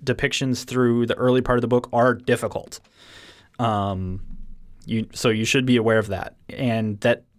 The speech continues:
at the same time, they're also a very lightheartedness to the same stuff. So depending on where you land on the issues and everything, it could be a tough read for you. But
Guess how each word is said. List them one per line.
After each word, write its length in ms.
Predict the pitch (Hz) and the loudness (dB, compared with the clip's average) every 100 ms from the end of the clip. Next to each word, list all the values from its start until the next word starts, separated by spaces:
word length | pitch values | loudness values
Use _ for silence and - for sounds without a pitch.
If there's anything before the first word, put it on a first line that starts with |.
| - | -10
at 120 | 135 131 | -4 -2
the 80 | |
same 240 | 120 185 196 | 0 0 0
time, 240 | 147 127 | 0 2
they're 180 | 123 - | 2 2
also 560 | 127 135 - 135 120 117 | 2 2 2 2 2 0
a 120 | 127 | -2
very 400 | 113 120 120 117 | 0 2 2 0
lightheartedness 1080 | 107 113 123 - - 123 113 104 110 98 - | 0 2 2 0 0 0 0 0 -4 -4 -8
to 200 | - 107 | -8 -4
the 140 | 107 | -4
same 480 | - 117 110 101 98 - | -2 -4 -2 -4 -8 -14
stuff. 560 | - - - 113 - - | -14 -8 0 0 0 -8
So 440 | - 107 101 98 - - - - - - _ | -2 0 2 0 -6 -18 -20 -20 -20 -20 _
depending 440 | 127 117 156 156 143 | -6 0 0 2 2
on 120 | 131 | 2
where 120 | 127 | 4
you 160 | 127 120 | 4 2
land 300 | 120 120 117 | 2 2 2
on 340 | 113 110 107 - - - - | 0 -2 -6 -12 -20 -20 -8
the 140 | 123 | -2
issues 460 | 147 - 143 135 123 | 0 2 2 2 0
and 600 | 117 110 107 104 101 - - _ _ _ _ _ _ _ | 0 0 -2 -4 -6 -10 -20 _ _ _ _ _ _ _
everything, 640 | 139 120 113 113 107 104 - _ - | -2 0 0 -2 -4 -6 -12 _ -4
it 140 | 139 | 0
could 160 | 170 165 | 2 2
be 140 | 170 | 2
a 40 | 143 | 2
tough 300 | - 117 - | 2 0 0
read 220 | 101 92 | -4 -6
for 140 | - | -10
you. 180 | 65 - - _ _ _ - | -12 -14 -18 _ _ _ -4
But 300 | 117 101 | -2 -2